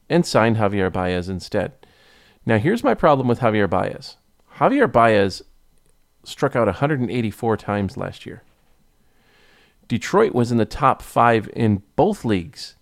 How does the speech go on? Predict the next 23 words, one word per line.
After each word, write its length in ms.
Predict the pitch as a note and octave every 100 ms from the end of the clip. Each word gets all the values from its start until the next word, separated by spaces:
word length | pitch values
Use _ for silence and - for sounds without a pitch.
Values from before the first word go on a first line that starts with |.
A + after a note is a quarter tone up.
| -
not 140 | F#3
just 180 | E4 -
the 80 | D#3+
American 400 | A#2 C#3+ A2 G#2
League, 240 | G2+ F#2
in 320 | - A#2 G2+ - -
both 280 | G#3 -
leagues 460 | A2+ G2 E2 - - _ _ _ -
in 140 | A#2
total 320 | - B2 A2
strikeouts 560 | G#2 - G2+ - E2+ -
last 300 | G2 G2 -
year. 200 | - - _ _ _ _ _ _ _ _ _ _ _ _ _ _ _ _ _ _ -
And 140 | A2+
one 100 | A#2+
of 80 | A2
the 40 |
lowest 640 | G#2+ G#2+ E3 E3+ A#2 - - _ -
in 200 | B2 G#2+
both 300 | A#2 G#2 -
leagues 440 | G2+ F2+ F#2+ - _
in 220 | - G2 F2+
walks. 640 | G2 - _ - -